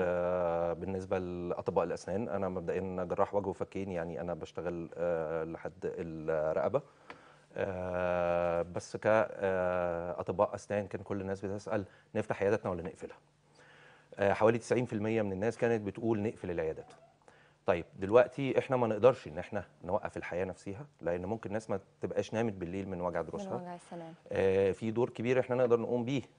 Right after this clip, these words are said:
Speaker 1: بالذات، آه، جراحي الوجه والفكين، ان هم يقدروا ان هم،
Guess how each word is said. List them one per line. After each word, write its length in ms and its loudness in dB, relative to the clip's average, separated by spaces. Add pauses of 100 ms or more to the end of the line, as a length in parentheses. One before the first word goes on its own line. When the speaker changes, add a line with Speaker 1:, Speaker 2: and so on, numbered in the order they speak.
(160)
Speaker 1:
بالذات، 520 2 (140)
آه، 160 8
جراحي 280 6
الوجه 240 6
والفكين، 380 0
ان 120 2
هم 240 0
يقدروا 500 2
ان 120 -4
هم، 340 0